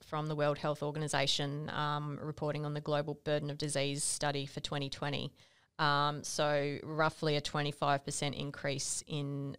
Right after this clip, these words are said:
um, major depressive disorder and anxiety disorders globally, um, and that was in twenty twenty. Um, <sighs> and what this meant was a, um,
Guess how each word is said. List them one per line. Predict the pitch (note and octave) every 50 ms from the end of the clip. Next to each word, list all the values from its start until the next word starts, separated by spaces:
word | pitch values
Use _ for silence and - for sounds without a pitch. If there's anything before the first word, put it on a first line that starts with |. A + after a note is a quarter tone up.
| - -
um, | D3 C#3+ C#3 C#3+ C#3+ C#3 C3+ -
major | D3+ C#3+ C#3+ C#3 C#3+ C#3+
depressive | C#3 - - C#3+ C#3 - D3+ D3 D3 -
disorder | - C#3+ - - D3+ C#3+ C#3+ C#3+ C#3+ C#3 C3+ -
and | - C#3+ C#3 C#3 C#3+ C#3+ C#3+ -
anxiety | - - D3 D3 D3+ D3 D3+ D#3 D#3+ D#3+
disorders | D#3+ D#3 - - E3 D#3+ D#3 E3 D#3+ D#3+ - - - -
globally, | - D#3+ D#3+ D#3 D#3 D#3 D#3 D#3 D3+ D3+ D#3 D3+ - -
um, | - D3 C#3+ C#3+
and | C#3+ D3
that | C#3
was | - D3+ C#3+ - - - -
in | D3 D3+ C#3
twenty | - - C3+ C#3 D3
twenty. | - - D#3+ F3+ A3+ C#4 C#4 - - - - - - _ _ -
Um, | D#3+ D#3+ D#3 D#3 D3+ D3 D3 D3 D3+ D3 - - _ _ _ _ _ _ _ _ _ - - _ _ _ _ _ _ _ _ _ _ _ _
<sighs> | - - - - - - - - - _ _ _ _ _ _ _ _ _ _ _ _ _ _ _ _
and | F#3 F#3
what | F#3+ G3+ G3+ -
this | G3 F#3 - -
meant | F3 E3+ E3+ - -
was | - D3+ D3+ D3+ D3+ D#3+ E3 - - - - _ D#3+
a, | D#3+ E3 D#3+ E3 D#3+ D#3+ D#3+ -
um, | E3 D#3+ E3 E3 D#3+ D#3 D#3 D#3+ E3